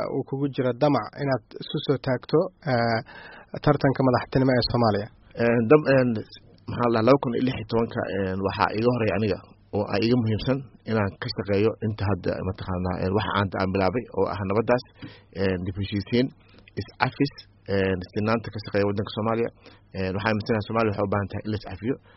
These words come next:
Speaker 2: Soomaaliya waxay u baahan tahay in dib u heshiisiin dhab ah la sameeyo.
Speaker 1: Laakiin ma is leedahay dalka waa hogaamin kartaa adiga shakhsiyan?
Speaker 2: Walahi, hadda shakhsi Soomaaliyeed baan ahay, een, markii la gaaraan sheegi doono, hadda ma aha laakiin.
Speaker 1: Een, hadda waxaad, eh, qorsheynaysaa inaad aado, een, Malta oo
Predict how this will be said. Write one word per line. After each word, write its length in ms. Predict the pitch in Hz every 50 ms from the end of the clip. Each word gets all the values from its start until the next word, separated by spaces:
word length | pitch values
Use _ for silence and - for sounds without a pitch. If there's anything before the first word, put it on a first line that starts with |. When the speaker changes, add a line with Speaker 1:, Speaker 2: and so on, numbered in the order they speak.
| - -
Speaker 2:
Soomaaliya 320 | - - 104 107 110 110 104
waxay 140 | 98 98 101
u 60 | 98
baahan 180 | 101 104 95
tahay 180 | - 101 95 - - -
in 160 | 120 113 113 110 - -
dib 180 | - - 95 95
u 40 | 98
heshiisiin 380 | 98 104 95 - - 107 107 104 - _
dhab 180 | - - 123 113
ah 100 | 98 98
la 120 | 87 85 -
sameeyo. 300 | - 92 87 92 - - _ _ _ _ -
Speaker 1:
Laakiin 320 | - 156 - 190 180 180 175
ma 140 | - 175 165
is 100 | 220 -
leedahay 420 | 185 180 170 160 147 143 143 143 143 143 - - -
dalka 260 | 160 165 165 160 -
waa 140 | 160 143 131
hogaamin 360 | 139 135 139 135 131 139 135
kartaa 280 | - 135 - - 127 117
adiga 200 | 120 135 127 127
shakhsiyan? 400 | - - - - - 139 110 - - _ _ _
Speaker 2:
Walahi, 180 | _ - 104 123
hadda 140 | 127 123 113
shakhsi 200 | - 139 - -
Soomaaliyeed 320 | 123 117 120 117 117 110
baan 160 | 107 110 107
ahay, 200 | 98 98 107 117 117 - 85
een, 340 | 87 90 92 90 90 90 92 92
markii 240 | 107 127 - 127
la 60 | 113 104
gaaraan 260 | 104 104 98 95 92
sheegi 200 | - 110 101 90
doono, 140 | 92 90 90
hadda 160 | 95 85 92
ma 100 | 90 82
aha 80 | 82
laakiin. 220 | 78 80 - - - - - _ _ -
Speaker 1:
Een, 220 | - 151 147 147 139 -
hadda 320 | 160 151 185 185 180 170 175
waxaad, 340 | 165 156 139 165 156 151 147 - - -
eh, 280 | 117 147 147 139 131 127
qorsheynaysaa 680 | - - 135 127 - - 151 151 143 123 - - 139 127
inaad 260 | 139 139 135 120 113
aado, 360 | 120 139 135 123 120 - 135 135 123 - -
een, 380 | 120 113 110 110 107 104 104 104 104 101 - - -
Malta 420 | 107 127 135 143 135 - - - - 170 147
oo 240 | 127 113 113 113